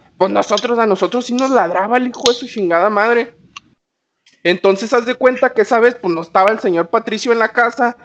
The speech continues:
y, pues, la pelota de béisbol, pues, ya no podíamos jugar porque estaba en propiedad ajena. Entonces,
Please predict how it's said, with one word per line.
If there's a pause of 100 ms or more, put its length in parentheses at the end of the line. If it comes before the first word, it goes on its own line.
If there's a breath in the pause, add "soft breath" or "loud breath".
(140)
y,
pues,
la
pelota
de
béisbol,
pues,
ya
no
podíamos
jugar
porque
estaba
en
propiedad
ajena. (680 soft breath)
Entonces,